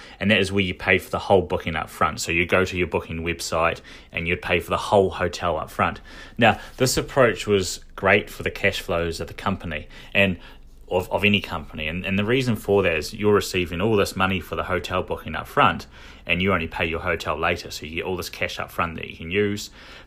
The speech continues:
But when you think about it, it, it wasn't the best business model for the actual customers itself. I mean,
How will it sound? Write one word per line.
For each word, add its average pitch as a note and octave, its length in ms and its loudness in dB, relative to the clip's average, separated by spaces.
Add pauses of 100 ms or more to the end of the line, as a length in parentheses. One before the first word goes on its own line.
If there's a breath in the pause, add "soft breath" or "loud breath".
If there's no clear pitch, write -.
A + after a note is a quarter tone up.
(100)
But - 240 4 (600 loud breath)
when C3 160 0
you D3 80 0
think C#3 240 -4
about A#2 300 4
it, F#2 240 0
it, - 200 -4 (200)
it F#2+ 140 -4
wasn't B2 400 4
the A#2 100 2
best - 540 -2 (260 loud breath)
business A2 380 0
model F2+ 320 0
for F2+ 380 0
the F2+ 140 2
actual - 260 -4
customers E2+ 500 -4
itself. - 500 0
I F2 40 -8
mean, F2 180 -4